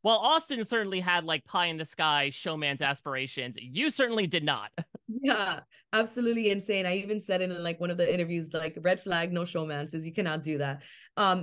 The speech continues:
Speaker 2: that obviously shocked me, the fact that that happened, but it didn't shock me how once we had majority, we kinda, like, let loose a little bit. Um, but what, what was I gonna say? Yeah, so basically, like, our heads were in the game, and I respect him so much for that, that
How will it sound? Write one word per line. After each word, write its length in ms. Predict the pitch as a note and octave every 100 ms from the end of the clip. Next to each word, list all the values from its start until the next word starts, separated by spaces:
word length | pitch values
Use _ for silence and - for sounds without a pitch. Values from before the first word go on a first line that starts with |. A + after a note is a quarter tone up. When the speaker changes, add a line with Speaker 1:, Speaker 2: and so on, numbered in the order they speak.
| F3+
Speaker 2:
that 200 | F#3+ A3
obviously 420 | F3 E3 E3 D3 D3
shocked 320 | C#3+ C#3 D#3+
me, 120 | D3+
the 100 | D3
fact 240 | D3 C#3+
that 100 | C#3 C3+
that 120 | B2
happened, 480 | C#3+ D3 B2+ C#3+ E3 - _ G3+
but 260 | F#3+ F#3 F#3+
it 100 | F#3
didn't 220 | A#3 B3+
shock 320 | G#3+ F#3 F3+ G3+
me 120 | F#3
how 200 | F3 D#3+
once 240 | E3 E3
we 80 | F#3
had 140 | F3
majority, 460 | D#3+ D3+ D3 C#3 C#3+
we 140 | D3 D3
kinda, 240 | D#3 C3+
like, 200 | B2 C#3
let 180 | D3 -
loose 200 | C#3+ C#3
a 60 |
little 200 | C3+ B2+
bit. 300 | D3 G3+ B3 - - - -
Um, 580 | F#3+ F3 D#3+ D3+ D3+ C#3+ - -
but 380 | F3 E3 D3 - _ _ _ _ _ _ _ _
what, 240 | D#3+ E3+ -
what 140 | F#3+
was 120 | F#3+
I 40 | G3
gonna 200 | F#3+ F3+
say? 220 | F#3+ G3 - - -
Yeah, 240 | A#3+ C#4+
so 180 | F3+ G#3+
basically, 440 | F#3 B3 D4 C#4 B3
like, 160 | G3
our 80 | F#3
heads 200 | G#3 A3
were 100 | A3
in 100 | G3+
the 60 | F3+
game, 360 | F3 E3 D3+ C#3+ _ F3+
and 140 | F3
I 80 | F3+
respect 480 | G3+ G#3 F3+ F3+ G#3+
him 120 | F3
so 160 | E3
much 220 | D#3 D#3 -
for 100 | F#3
that, 320 | F#3 F#3+ -
that 300 | D#3+ C#3+